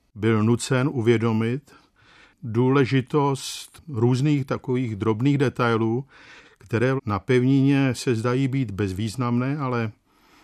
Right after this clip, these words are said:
ve skutečnosti jsou velmi důležité. Když se řekne moře a plachetnice a tak, tak často se vybaví například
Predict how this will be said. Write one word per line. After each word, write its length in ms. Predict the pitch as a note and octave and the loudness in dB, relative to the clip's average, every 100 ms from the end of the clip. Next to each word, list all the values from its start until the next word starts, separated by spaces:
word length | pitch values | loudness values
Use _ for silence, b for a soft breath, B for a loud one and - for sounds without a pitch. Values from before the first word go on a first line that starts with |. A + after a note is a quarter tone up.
| b b - | b b -8
ve 120 | G#2+ | -6
skutečnosti 800 | - B2+ C3+ A#2+ - B2+ - B2 | -4 -2 -2 -2 -2 -4 -4 -8
jsou 300 | - B2 A2+ | -6 -6 -4
velmi 260 | G#2 G#2 G#2+ | -2 -2 -2
důležité. 680 | G2+ A2 A2+ A#2 A#2+ F#2+ F2+ b b b b b b b _ _ | -2 -2 -2 -2 -2 -4 -6 b b b b b b b _ _
Když 220 | G#2 A2 | -6 -4
se 120 | - | -2
řekne 360 | A#2 C#3 E3 C#3+ | 0 0 0 0
moře 540 | G#2 G2 G2+ G2 C3 | 0 0 -2 -2 0
a 200 | C#3 A2+ F2+ - | 0 0 -4 -10
plachetnice 720 | F2 F2+ - A2+ C3+ B2 - | -8 -8 -4 -4 -4 -6 -6
a 80 | A#2 | -8
tak, 160 | F#2 G2+ | -8 -8
tak 160 | A#2 | -10
často 360 | - A2+ - B2+ | -8 -8 -6 -6
se 240 | - C#3 | -6 -4
vybaví 720 | G#2+ G2+ F#2+ A#2+ A#2 B2+ A#2+ b b b b b - | -4 -4 -2 -2 -2 -2 -4 b b b b b -8
například 720 | F#2 F#2+ - A#2 - A#2+ A2 | -8 -6 -6 -8 -6 -6 -6